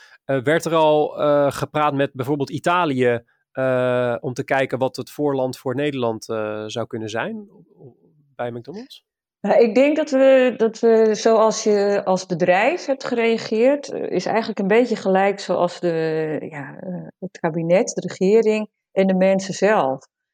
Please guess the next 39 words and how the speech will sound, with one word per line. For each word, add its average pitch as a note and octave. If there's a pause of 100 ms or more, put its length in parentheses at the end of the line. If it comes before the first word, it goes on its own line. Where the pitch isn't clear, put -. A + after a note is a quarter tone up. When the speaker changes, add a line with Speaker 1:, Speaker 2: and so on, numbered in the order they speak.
(140)
Speaker 2:
Hè, G3
zolang G3
het F#3
nog F#3
in E3+
Azië F#3
was, D#3
was F3+
het E3+
eigenlijk E3+
gewoon E3+
in C#3+
Azië. E3+
En E3+
toen F3
het E3+
een E3+
beetje E3
doorcijpelde E3
naar D#3 (280)
Italië, F#3 (380)
zo, D3+
eh, D#3
midden, D#3
eh, C#3+
februari, D#3+
ja, E3 (880)
dan F3
volg A3+
je -
dat D#3+
wel. D#3
En F3
omdat E3+
je F3+
een E3+
global E3+
bedrijf E3+
bent, D#3+